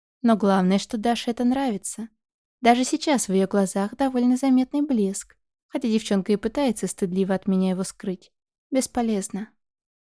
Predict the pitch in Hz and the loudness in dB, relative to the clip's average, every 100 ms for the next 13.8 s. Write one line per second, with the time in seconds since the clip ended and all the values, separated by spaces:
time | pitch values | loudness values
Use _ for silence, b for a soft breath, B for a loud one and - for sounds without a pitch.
0 | _ _ _ _ - 214 202 220 285 277 | _ _ _ _ -2 2 4 4 2 2
1 | 277 240 196 202 226 233 233 247 226 247 | 2 2 2 0 0 0 2 0 2 -4
2 | - 247 247 - 254 254 254 - 294 208 | 0 0 0 -2 2 2 2 0 -4 -4
3 | - - - _ _ _ - 202 202 202 | -4 -12 -18 _ _ _ -2 2 4 2
4 | 202 202 202 196 247 - 196 185 180 - | 2 2 2 0 -2 -2 -2 -2 -8 -6
5 | 196 190 202 185 190 - - 190 190 190 | -2 0 0 0 -2 -6 -4 0 0 -2
6 | 190 - - 277 285 _ _ _ _ - | -4 -10 -8 -8 -10 _ _ _ _ -6
7 | 277 - 311 311 294 285 262 247 262 254 | -4 0 0 2 2 2 0 -2 -2 -2
8 | 254 240 269 240 202 202 220 226 220 220 | -2 -2 -2 0 0 0 -2 0 -2 -2
9 | 220 226 - 220 214 247 233 190 185 - | -2 -2 -2 -4 -4 -4 -2 -2 -4 -6
10 | 190 185 - 240 302 - 180 _ _ _ | -4 -4 -4 -4 -4 -8 -12 _ _ _
11 | _ _ - 196 190 185 190 214 233 233 | _ _ -2 2 4 4 2 2 2 0
12 | - 254 269 269 311 247 208 190 190 214 | -4 -4 -2 -2 -4 -4 -2 0 0 0
13 | - 214 247 - 214 185 180 208 | -4 -6 -8 -6 -4 -2 -4 -8